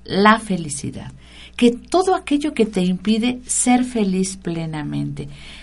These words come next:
Invócalos conscientemente y diles, "Ayúdenme a quitar de mí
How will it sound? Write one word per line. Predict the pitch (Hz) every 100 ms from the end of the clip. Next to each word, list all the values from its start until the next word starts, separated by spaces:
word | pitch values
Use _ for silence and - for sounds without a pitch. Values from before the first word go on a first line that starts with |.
| - - -
Invócalos | 277 294 294 381 392 359 311 285
conscientemente | - 202 190 196 254 262 220 196 190 190 190
y | 180 175
diles, | 190 190 185 160 160 - - - - - -
"Ayúdenme | - 202 196 240 240 196 180 170 180 - - - - - - - - -
a | 233 233
quitar | 247 - 277 262 311
de | 320 262
mí | 196 165 147